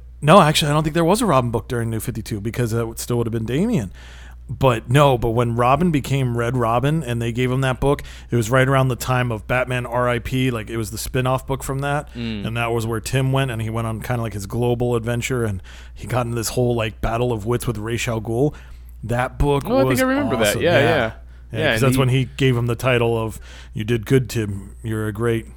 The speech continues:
Speaker 1: detective."
Speaker 2: And
Speaker 1: And it's
Speaker 2: wasn't
Speaker 1: like,
Speaker 2: he also
Speaker 1: <gasps>
Speaker 2: like, uh, wasn't that the part? Wasn't that the time when, um, Bruce actually adopted him? So it would have been, he was Tim Wayne, and he was, he was walking around with those crutches to act like, uh,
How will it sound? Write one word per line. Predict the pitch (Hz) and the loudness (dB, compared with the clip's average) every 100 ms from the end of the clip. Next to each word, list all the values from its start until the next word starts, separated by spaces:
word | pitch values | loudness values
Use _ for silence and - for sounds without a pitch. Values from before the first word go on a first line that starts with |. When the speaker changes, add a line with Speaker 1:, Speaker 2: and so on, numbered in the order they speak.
| - - | -16 -12
Speaker 1:
detective." | 101 - 110 - - 95 | -10 -8 -8 -8 -12 -8
Speaker 2:
And | 135 131 | -4 0
Speaker 1:
And | 135 | 2
it's | |
Speaker 2:
wasn't | 143 139 139 | 2 2 2
Speaker 1:
like, | 151 | 4
Speaker 2:
he | |
also | 143 151 160 | 2 2 0
Speaker 1:
<gasps> | 151 | 2
Speaker 2:
like, | 143 123 | 2 2
uh, | 147 135 131 | 2 4 2
wasn't | 131 139 | -2 -4
that | 147 | -6
the | 143 | -2
part? | 151 143 | 0 0
Wasn't | 107 92 131 139 | -2 -10 -6 -4
that | 160 160 | -4 -6
the | - | -2
time | 156 156 | -2 0
when, | 139 135 127 | 0 0 -2
um, | 120 120 117 110 101 | -2 0 -2 -4 -4
Bruce | 123 127 131 | 0 0 0
actually | 127 135 | -4 -2
adopted | 110 101 107 - 190 | -2 0 -2 0 -2
him? | 214 226 | 0 -2
So | 202 127 113 | -2 -2 0
it | 117 | 0
would | 113 120 | -2 -2
have | |
been, | 113 117 113 110 | -2 -2 -4 -6
he | 117 | -6
was | 117 110 - - | -4 -4 -8 -14
Tim | - 135 120 113 110 | -6 -4 -2 -4 -4
Wayne, | 107 110 131 147 156 | -2 0 0 -2 -4
and | 110 107 | -4 -4
he | 120 | -4
was, | 113 110 - - | -2 -4 -8 -12
he | 117 | -6
was | 110 | -4
walking | 107 117 135 | -2 -2 -2
around | 120 | -2
with | 120 | -2
those | 120 110 | -2 -4
crutches | - 131 135 135 | 0 0 0 -4
to | 127 | 0
act | 107 113 | 0 0
like, | 127 113 - | 2 0 0
uh, | 123 110 | 2 2